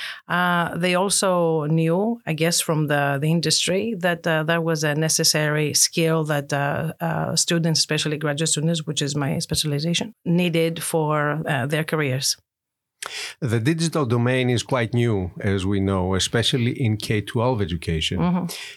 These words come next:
Speaker 2: The higher education community has been native, as you discussed before, at operating it, uh, for many years. Universities have long been developing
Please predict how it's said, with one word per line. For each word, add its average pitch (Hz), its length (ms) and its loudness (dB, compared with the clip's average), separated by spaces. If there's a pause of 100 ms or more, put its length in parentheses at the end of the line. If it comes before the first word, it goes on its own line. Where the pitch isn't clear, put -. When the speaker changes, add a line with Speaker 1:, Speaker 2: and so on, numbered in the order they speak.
(100)
Speaker 2:
The 104 140 0
higher 165 300 0
education 98 520 0
community 90 560 2
has 95 180 2
been 101 260 0
native, 101 880 -2
as 92 160 0
you 92 80 2
discussed 87 480 -2
before, 90 640 -2
at 95 140 0
operating 92 540 0
it, 98 320 -4 (420)
uh, 98 300 0
for 117 140 -2
many 120 220 2
years. 87 500 0
Universities 117 600 0
have 104 180 0
long 120 380 0
been 107 140 -2
developing 92 680 0